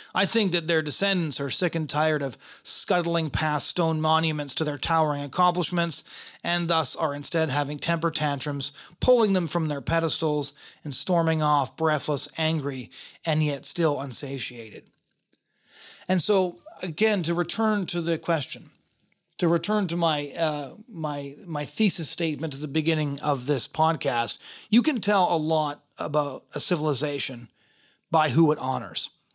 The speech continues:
And that is the point that I think got missed in a lot of the commentary surrounding the statue wars, is yes, this was about iconoclasm. Yes, this was about barbarianism. Yes, this was about a rejection of our civilization. But who are those people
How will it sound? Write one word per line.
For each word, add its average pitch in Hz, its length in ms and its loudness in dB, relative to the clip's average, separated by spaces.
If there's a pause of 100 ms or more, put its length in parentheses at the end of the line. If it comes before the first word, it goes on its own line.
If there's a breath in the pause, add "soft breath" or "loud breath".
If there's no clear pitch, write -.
(680 soft breath)
And 170 140 2
that 247 160 4
is 254 140 4
the 196 80 -2
point 185 300 2
that 170 100 0
I 160 80 2
think 151 340 -2
got 147 200 -4
missed 180 460 2
in 147 80 -2
a 143 60 0
lot 160 240 2
of 151 40 -4
the 147 80 -4
commentary 151 760 0
surrounding 151 720 0
the 135 80 -2
statue 135 500 0
wars, - 440 -4 (440 loud breath)
is 165 260 2
yes, 196 320 2
this 180 200 0
was 160 120 0
about 151 280 0
iconoclasm. 156 1040 -2
Yes, 160 300 0
this 135 140 -2
was 143 120 -4
about 143 260 -2
barbarianism. 151 960 -2
Yes, 170 300 0
this 160 180 0
was 151 160 0
about 147 300 0
a 143 60 -8
rejection 156 680 -2
of 131 120 -6
our 135 80 -8
civilization. 156 880 0 (600 loud breath)
But 180 260 2 (560)
who 311 200 6
are 320 120 2
those 247 240 4
people 190 540 2